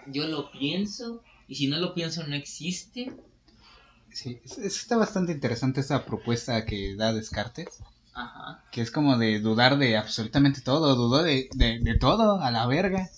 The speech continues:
Speaker 2: Incluso de la realidad misma, porque dijo, "No mames, ¿cuál es la diferencia entre sueño y vigilia? Si en el sueño yo considero que es la verdad".
Speaker 1: Sí, sí, sí, claro, claro, claro.
Speaker 2: Entonces también empezó así a dudar de todo, de la existencia de todo, porque, pues, la realidad es un concepto que nosotros abstraemos.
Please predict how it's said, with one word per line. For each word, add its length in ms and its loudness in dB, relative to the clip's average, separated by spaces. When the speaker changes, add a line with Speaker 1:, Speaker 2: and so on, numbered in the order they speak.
Speaker 2:
Incluso 380 4
de 100 6
la 140 8
realidad 380 4
misma, 340 2
porque 240 -6
dijo, 260 0
"No 120 4
mames, 280 6
¿cuál 140 -2
es 100 2
la 60 2
diferencia 400 0
entre 240 -2
sueño 260 2
y 40 6
vigilia? 440 -2
Si 140 -6
en 100 2
el 120 0
sueño 260 6
yo 180 8
considero 540 4
que 260 0
es 260 -10
la 140 -4
verdad". 400 -6
Speaker 1:
Sí, 220 -2
sí, 120 4
sí, 140 -2
claro, 220 -4
claro, 180 -6
claro. 300 -6
Speaker 2:
Entonces 460 -2
también 300 4
empezó 320 -2
así 220 0
a 100 4
dudar 340 4
de 160 2
todo, 240 2
de 100 0
la 60 0
existencia 480 -6
de 80 -6
todo, 400 0
porque, 180 -16
pues, 140 -20
la 140 -4
realidad 360 -4
es 140 -4
un 60 -6
concepto 360 -8
que 120 -12
nosotros 520 -8
abstraemos. 640 -4